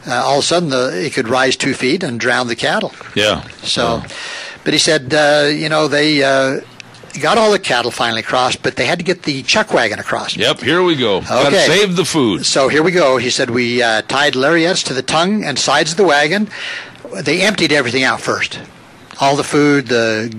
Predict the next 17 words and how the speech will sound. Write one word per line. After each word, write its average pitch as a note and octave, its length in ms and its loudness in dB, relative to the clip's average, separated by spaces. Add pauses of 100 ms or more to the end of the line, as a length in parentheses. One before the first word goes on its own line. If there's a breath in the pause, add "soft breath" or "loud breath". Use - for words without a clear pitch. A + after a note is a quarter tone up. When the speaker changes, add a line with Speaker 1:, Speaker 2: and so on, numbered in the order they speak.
(160)
Speaker 1:
uh, D3 580 -4
gear C3+ 280 2
and B2 80 0
everything. G#2+ 320 -4 (440 loud breath)
He C3 120 -2
says, D3+ 240 2
"We C#3 100 0
took G3 180 0
a C3+ 60 0
running F#3 320 2
start F#3+ 480 2
and B2 400 -2
struck F3+ 400 0 (180)
the C3 80 -6
further, E3 360 2
the C#3 240 -2
other, D3 200 0